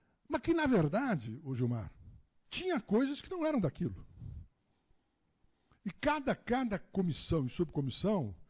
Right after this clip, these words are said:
queria colocar o maior número de, de espectro de abrangência da sua competência. Votava-se esse texto, aprovados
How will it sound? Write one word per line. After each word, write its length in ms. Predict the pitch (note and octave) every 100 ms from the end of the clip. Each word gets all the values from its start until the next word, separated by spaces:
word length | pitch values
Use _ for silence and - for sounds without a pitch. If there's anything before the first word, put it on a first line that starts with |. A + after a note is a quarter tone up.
| - _ _ _ _ _ _ _
queria 360 | - A3+ A#3+ C#4+
colocar 500 | A#3+ A#3+ G3 A3+ B3
o 60 |
maior 420 | A3 A3 B3+ C#4 A3+
número 460 | G#3+ C#4 C#4+ B3
de, 340 | F#3 G#3 E3+ - _ _ _ _ _ _ _ _
de 100 | C3+
espectro 640 | D#3+ - - B3 B3 - G#3+
de 100 | G3
abrangência 760 | F3+ G3 D#3 D3 G#3+ F#3+ -
da 120 | F3+ E3
sua 180 | G3+
competência. 580 | F#3 F3 D#3+ G#2+ E2 - _ _ - _ _ _ _ _ _ _ _
Votava-se 500 | C#4+ - D#3+ D3 D3+
esse 160 | F#3 G#3+
texto, 400 | - A3+ - - _ _ _ _ _ _
aprovados 960 | - F3+ C#4 C#4 F3 G#3+ G3+ D3 A#2+